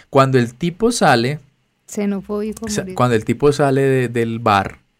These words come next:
Speaker 1: a-, a-, sale, el man se va pa la casa, ¡pum! El man está, si mal no recuerdo, está ambientado en la Alemania nazi. Es como un salto en el tiempo, el tipo entra
Speaker 2: Ujú.
Speaker 1: a la dimensión desconocida.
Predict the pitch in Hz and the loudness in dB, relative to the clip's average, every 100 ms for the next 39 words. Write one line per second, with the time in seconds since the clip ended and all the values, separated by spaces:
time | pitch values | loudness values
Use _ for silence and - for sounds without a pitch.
0 | _ _ 143 - - - - - - 104 | _ _ -20 -18 -18 -20 -20 -16 -10 -6
1 | 190 135 98 90 92 110 117 131 120 117 | -6 -6 -10 -12 -12 -12 -8 -6 -4 -4
2 | 127 110 - 101 120 113 - 165 104 98 | -2 -4 -2 -4 -4 -6 -4 -2 -4 -12
3 | _ _ _ _ _ _ _ - 113 107 | _ _ _ _ _ _ _ -12 -4 -2
4 | 104 107 - 123 120 123 - _ _ _ | -2 -4 -2 -2 0 -4 -10 _ _ _
5 | _ - - 127 123 123 120 120 127 151 | _ -12 -8 -4 -4 -4 -4 -2 0 2
6 | 170 170 180 170 160 - - 165 170 175 | 2 0 -2 -2 -4 -4 -2 0 0 -2
7 | 165 - 120 104 110 120 120 117 123 127 | -4 -4 -4 -4 -4 -6 -6 -4 -4 -2
8 | 131 107 101 95 92 98 107 92 - - | -2 -2 -4 -6 -6 -4 -4 -4 -6 -16
9 | _ _ _ _ _ _ _ _ _ _ | _ _ _ _ _ _ _ _ _ _
10 | _ _ - - 147 143 131 143 135 139 | _ _ -12 -4 -2 -2 2 2 2 -2
11 | 104 - 131 110 101 107 214 208 208 113 | -2 0 -2 0 -2 0 2 2 4 2
12 | 110 95 90 90 87 87 - 90 95 - | 0 -2 -2 -4 -6 -8 -4 -4 -4 -6
13 | - 95 95 175 151 | -6 -6 -6 -4 -4